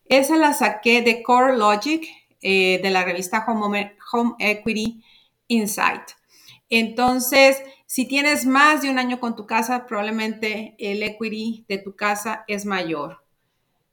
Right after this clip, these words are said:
Entonces, ¿qué es lo que está pasando cuando estás vendiendo? Cuando estás vendiendo en este momento vas a recibir, si el precio está bien puesto, lo recomendado es que pongas el precio de mercado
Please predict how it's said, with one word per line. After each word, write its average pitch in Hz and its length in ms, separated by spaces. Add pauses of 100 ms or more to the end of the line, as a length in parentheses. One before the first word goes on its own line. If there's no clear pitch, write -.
(220)
Entonces, 269 380
¿qué 311 220
es 339 80
lo 359 100
que 330 80
está 269 480
pasando 262 880 (720)
cuando 233 260
estás 240 300
vendiendo? 220 680
Cuando 233 160
estás 262 200
vendiendo 269 340
en 262 80
este 254 220
momento 233 440
vas 220 200
a 233 40
recibir, 220 760
si - 120
el 208 120
precio 233 240
está 226 220
bien 214 300
puesto, 262 440
lo 247 100
recomendado 190 480
es 208 60
que 208 100
pongas 196 320
el 170 140
precio 233 280
de 269 60
mercado 285 560